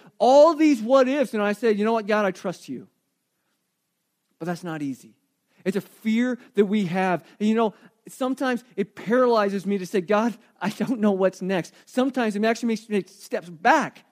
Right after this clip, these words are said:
Say, "God, I don't know what's next, so I'm just gonna huddle in my little corner. I'm gonna grab my blanket, and I'm gonna suck my thumb, and this is where we're gonna be at. I'm just gonna chill out in my safe zone. I don't wanna be challenged." How will I respond? I even think about it as our church, and, you know, eighteen months from now, actually seventeen and a half months from now,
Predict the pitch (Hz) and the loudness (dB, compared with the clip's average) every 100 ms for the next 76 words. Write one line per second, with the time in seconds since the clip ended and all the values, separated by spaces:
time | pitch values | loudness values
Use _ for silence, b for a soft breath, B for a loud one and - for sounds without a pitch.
0 | _ - 202 220 214 196 240 262 247 233 | _ -12 -2 0 2 0 0 0 2 2
1 | 240 226 - 190 269 269 262 202 254 262 | -2 -4 -4 -2 -2 -2 -2 -2 -2 -4
2 | 240 202 220 269 - 254 247 226 220 180 | -2 -2 -2 -4 -4 -4 -2 -2 -4 -6
3 | _ 165 233 254 233 214 226 220 208 208 | _ -2 0 0 -2 -2 -4 -6 -6 -6
4 | 196 226 214 202 202 196 185 220 233 226 | -6 -8 -8 -8 -6 -4 -2 -4 -2 -2
5 | 202 202 180 180 147 139 _ _ _ _ | 0 -4 -4 -2 -4 -6 _ _ _ _
6 | _ _ _ 220 233 254 240 - - 277 | _ _ _ -6 -4 -2 -4 -6 -6 0
7 | 247 226 214 202 196 208 185 180 151 127 | 2 2 0 -4 -4 -4 -6 -6 -8 -8
8 | 123 _ _ _ _ _ _ _ _ _ | -12 _ _ _ _ _ _ _ _ _
9 | _ _ _ _ _ - 208 254 233 240 | _ _ _ _ _ -4 0 0 0 -2
10 | 214 - 190 170 156 135 127 _ _ _ | -6 -6 -4 -4 -6 -10 -14 _ _ _
11 | _ _ _ _ _ _ _ - 214 226 | _ _ _ _ _ _ _ -12 -6 -2
12 | 214 202 180 - 190 180 160 180 214 226 | -2 -2 -6 -8 -8 -6 -4 -2 -4 -6
13 | 214 196 196 190 175 - 196 180 170 170 | -4 -2 -2 -2 -6 -6 -6 -4 -6 -4
14 | 185 185 226 - 247 208 190 202 180 165 | -2 -2 -2 -2 -2 0 -2 -4 -4 -4
15 | 175 - - 220 214 - 233 196 175 165 | -4 -8 -6 -4 -4 -4 -4 -4 -6 -6
16 | 180 185 185 170 160 | -8 -10 -6 -4 -4